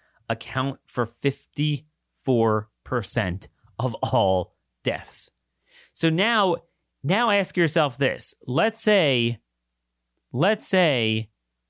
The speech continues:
you are outside of New York City, outside of the hundred miles of New York City. So that means that there have been roughly, gee, I don't have my calculator here. Oh, here it is.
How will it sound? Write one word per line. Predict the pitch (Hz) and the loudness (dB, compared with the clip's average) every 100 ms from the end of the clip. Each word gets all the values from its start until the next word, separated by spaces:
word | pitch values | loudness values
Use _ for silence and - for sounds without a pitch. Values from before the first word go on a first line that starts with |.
| _ _ _ _ _ _ _ _ _ _ _ _ | _ _ _ _ _ _ _ _ _ _ _ _
you | - 113 170 202 | -14 -2 2 4
are | 165 139 - | 4 0 -4
outside | 143 175 - - 147 143 131 | -2 -2 -4 -2 0 0 -2
of | 117 | -2
New | 131 | -2
York | 120 117 107 | 0 0 0
City, | - 85 67 - _ _ _ _ _ _ _ - | -4 -6 -10 -20 _ _ _ _ _ _ _ -6
outside | 143 160 160 151 | -2 -2 0 0
of | 131 | 0
the | 123 | -2
hundred | - 156 147 | -4 -4 -2
miles | 131 123 120 | 0 0 0
of | 110 | -2
New | 107 | -4
York | 92 92 | -4 -6
City. | 92 - - _ _ _ - _ _ _ _ _ _ _ _ | -10 -12 -18 _ _ _ -20 _ _ _ _ _ _ _ _
So | - 135 | -6 0
that | 165 180 | 0 0
means | 180 180 156 135 | 0 0 0 -2
that | 127 | -2
there | 147 | 0
have | 143 143 120 | 0 -2 -4
been | 135 151 117 101 101 - _ _ _ _ - | 0 2 2 -2 -6 -10 _ _ _ _ -12
roughly, | 120 147 143 - 127 131 120 117 113 107 - - _ _ _ _ _ _ _ _ _ _ | -2 -2 -2 -4 0 2 2 0 -2 -6 -14 -16 _ _ _ _ _ _ _ _ _ _
gee, | - 135 | -2 0
I | 123 | 2
don't | 127 | 2
have | 127 | 0
my | 120 101 | 0 -2
calculator | - 131 123 113 104 101 98 | -2 -4 0 2 2 2 2
here. | 101 98 95 92 | 0 2 2 2
Oh, | 110 | 2
here | 110 110 | 2 0
it | 92 | 0
is. | 82 - | -2 -4